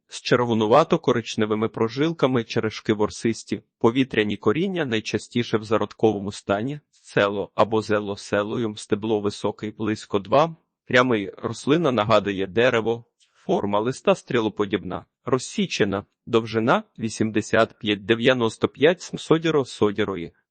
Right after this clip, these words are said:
форма листа нагадує серце, довжина вісімнадцять-двадцять см на верхній стороні листової пластини хаотично розташовані білувато-зелені плями неправильної форми.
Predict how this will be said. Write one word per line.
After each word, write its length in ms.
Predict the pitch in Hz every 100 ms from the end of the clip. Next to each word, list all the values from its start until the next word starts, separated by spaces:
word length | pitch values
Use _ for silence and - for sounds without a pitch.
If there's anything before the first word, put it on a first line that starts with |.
| _ _ -
форма 340 | 113 120 120
листа 380 | 120 117 - 113
нагадує 480 | 110 107 113 110 110
серце, 520 | - 92 - - 78 - _ _
довжина 540 | 113 117 110 107 143
вісімнадцять-двадцять 1120 | 160 147 135 131 127 - 107 104 101 - 101
см 160 | - 107
на 120 | 104
верхній 460 | 101 131 135 156 151
стороні 480 | - 147 131 117
листової 600 | 110 104 - 101 110 160
пластини 560 | 165 165 147 - 202 190
хаотично 680 | - 117 - 110 - 107 104
розташовані 720 | 110 - 107 - 135 127 113
білувато-зелені 1000 | 107 107 107 123 147 123 107 110 107 110
плями 400 | - 107 110 110
неправильної 720 | 110 104 110 110 104 101 98
форми. 520 | - - 98 95 90